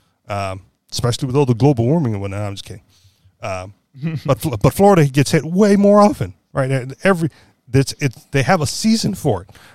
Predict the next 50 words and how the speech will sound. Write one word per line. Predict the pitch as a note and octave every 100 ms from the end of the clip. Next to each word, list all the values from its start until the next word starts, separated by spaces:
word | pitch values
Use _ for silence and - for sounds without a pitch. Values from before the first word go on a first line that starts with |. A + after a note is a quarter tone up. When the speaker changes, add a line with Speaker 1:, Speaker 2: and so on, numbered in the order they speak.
| _
Speaker 1:
right? | A2+ G2
"Oh, | E3+ G3+
it's | F#3+
hurricane | F#3 A3 F3+ E3+
season. | C3+ E3+ F3 F3+ D3+
What, | D#3+
what | C3+ C3+
are | D#3+
we | E3
gonna | F3 F3
have | F3 F3+
now?" | G#3+ D#3+ B2 -
Speaker 2:
<laughs> | G#3+ - - A#2+ -
Speaker 1:
Right? | B2 D#3+ -
And | C3+
then | D3+
a | C#3+
hurricane | C#3+ F#3+ E3+ C#3+
comes | - D3 C#3
in | B2+ E3+
and | C#3+
does, | C3 C3+ B2+
you | B2
know, | A#2 - _
some | - A2+ G2+
heavy | - C#3+ D3+
winds | C3+ B2 D#3+ E3 D3
or | A#2+
some, | - G2+ G2 - - _
you | A#2+
know, | A#2
water | G2 G2+ C#3 D#3
damage | B2+ C3+ D3 D3+ C3+
or | B2+
whatever, | B2 B2+ C#3+ C#3+
and | A2
then | G#2+ G#2
all | A2+ C3
the, | C3+ C3+
the | C3+
insurance | B2+ - C3 C#3
claims | - C3 C#3 B2
go | A#2
out. | A#2 C#3
Like, | A#2 A2+ _ _ _ _ _ _
why | G2+ A#2
would | D3
you | - -
do | - A#3+
that? | F#3+